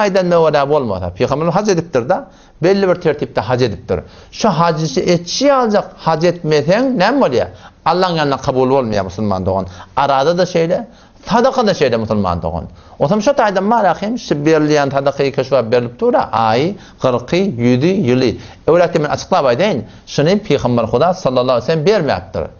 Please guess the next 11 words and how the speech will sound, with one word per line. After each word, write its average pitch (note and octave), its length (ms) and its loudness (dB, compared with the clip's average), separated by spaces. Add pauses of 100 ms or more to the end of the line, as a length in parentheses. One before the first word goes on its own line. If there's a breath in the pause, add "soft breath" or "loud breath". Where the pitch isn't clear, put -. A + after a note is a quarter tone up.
(280 loud breath)
Zinany C#3 500 2
aýrypdyr, F#3 480 0
bermäpdir. D#3+ 460 0
Oglaňy D3 480 2
şoň F#3 140 0
aýrypdyr, E3 380 -2
bermäpdir. E3 480 0
Ýaraly C#3+ 460 0 (100)
aýrypdyr, E3+ 380 -2
bermäpdir. D#3 500 0 (420 loud breath)
Sadaka E3+ 460 0